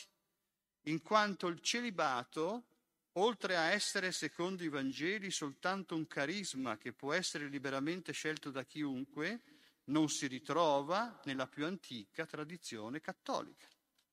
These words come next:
Non a caso il matrimonio dei preti è una consuetudine vigente ancora oggi nelle chiese greco-ortodosse e in quelle orientali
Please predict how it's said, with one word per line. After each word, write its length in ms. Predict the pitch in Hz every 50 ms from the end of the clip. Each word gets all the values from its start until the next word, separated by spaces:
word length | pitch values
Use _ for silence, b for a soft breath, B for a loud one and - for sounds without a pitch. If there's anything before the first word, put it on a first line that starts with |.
| _ _ _ _ _ _ -
Non 200 | - 131 131 135
a 80 | 151
caso 680 | - - 180 165 151 143 143 147 135 165 185 202 220 -
il 140 | 151 135
matrimonio 600 | 139 139 139 139 - 143 139 147 160 170 170 156 143
dei 180 | 135 139 131
preti 720 | - - - 147 160 156 156 160 156 - - 208 208 208 -
è 100 | - 160
una 200 | 160 156 165 156
consuetudine 920 | 151 - 160 160 151 - - 160 156 160 - 208 226 208 220 214 208 202 180
vigente 760 | 147 131 143 131 123 139 165 185 185 180 160 143 - - 131
ancora 480 | 120 120 131 - - 170 170 156 139 131
oggi 400 | 135 147 170 165 156 - 196 214
nelle 260 | 202 175 127 127 -
chiese 460 | - - 165 160 147 147 139 - 127
greco-ortodosse 1160 | 104 - 123 139 135 - - 143 120 - 135 139 131 135 113 113 113 - - 156 170 214 240 - b b b b b b b
e 140 | - 170 156
in 120 | 151 160 156
quelle 420 | - - 226 220 196 151 135 127 -
orientali 920 | 156 147 143 151 170 214 240 233 - 143 127 107 101 107 113 135 180 -